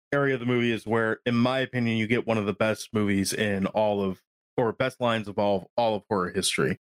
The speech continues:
One of my favorite lines to quote. So they're, they're deciding, they're trying to figure out how to deal with this thing, and they decide it's gonna ruin the business. We're gonna kill the zombie and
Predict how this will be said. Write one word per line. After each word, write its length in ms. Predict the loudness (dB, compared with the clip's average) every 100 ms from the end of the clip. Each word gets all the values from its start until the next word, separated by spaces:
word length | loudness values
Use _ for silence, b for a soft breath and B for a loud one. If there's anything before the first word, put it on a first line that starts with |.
| _ _ _
One 220 | -2 0 0
of 40 |
my 200 | 0 -2
favorite 360 | -2 -2 0 0
lines 340 | 2 0 -2
to 80 | -4
quote. 440 | -2 0 0 -2
So 160 | -2 0
they're, 200 | 0 -2
they're 200 | -2 -2
deciding, 400 | 0 0 0 -2 -2
they're 100 | -2
trying 260 | 0 0
to 60 | 0
figure 240 | 0 0
out 120 | 0 -2
how 320 | -2 0 -2 -4 -2
to 320 | 0 2 -2 0
deal 120 | 2
with 160 | 2 0
this 240 | -2 -2
thing, 360 | -2 -2 2 2
and 100 | 2
they 80 | 0
decide 440 | 0 0 -2 -4 _ _ _ -4
it's 140 | -2
gonna 160 | 0 0
ruin 240 | 2 2
the 60 | 2
business. 460 | 0 0 0 0
We're 80 | 0
gonna 140 | -2 0
kill 160 | -2
the 100 | -2
zombie 480 | -2 0 0 0 0
and 420 | 0 0 0 -2